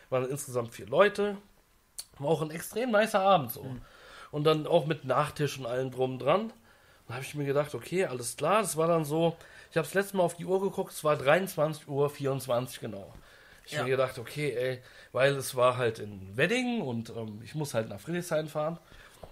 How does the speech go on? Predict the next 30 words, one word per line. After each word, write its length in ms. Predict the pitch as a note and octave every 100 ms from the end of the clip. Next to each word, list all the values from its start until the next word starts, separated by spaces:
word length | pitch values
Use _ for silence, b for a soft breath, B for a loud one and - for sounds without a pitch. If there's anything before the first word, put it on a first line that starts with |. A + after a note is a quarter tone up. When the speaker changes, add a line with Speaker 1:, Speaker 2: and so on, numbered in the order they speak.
| -
Speaker 1:
Das 140 | A#2+ C3
sind 120 | C#3
so 100 | C#3+
ungefähr 340 | B2+ B2+ A2+ A2+
zwanzig, 520 | - D3+ E3 D#3+ -
fünfundzwanzig 580 | E3+ D#3+ - C3+ A#2+ A#2+
Minuten 320 | B2 A#2 A2+
mit 120 | G#2+
der 80 | C3
Speaker 2:
Was 80 | C3
Speaker 1:
Bahn, 220 | G3 A#3+
Speaker 2:
nicht 80 | A3+
so 60 | C3
Speaker 1:
bla, 80 |
bla, 60 | C#3+
Speaker 2:
weit 80 | C#3
ist, 40 | D3
Speaker 1:
bla. 80 |
Speaker 2:
das 120 | G3 G3+
Speaker 1:
Das 100 | C#3+
ist 60 |
Speaker 2:
geht 100 | D3
Speaker 1:
nicht 100 | E3+
Speaker 2:
ja 60 | E3
Speaker 1:
so 60 | C#3
Speaker 2:
noch. 60 |
Speaker 1:
weit, 280 | A#2+ D#3+ F3
ging 200 | D#3+ D#3+
eigentlich 220 | C#3+ C3 -
klar. 320 | C#3+ F#3+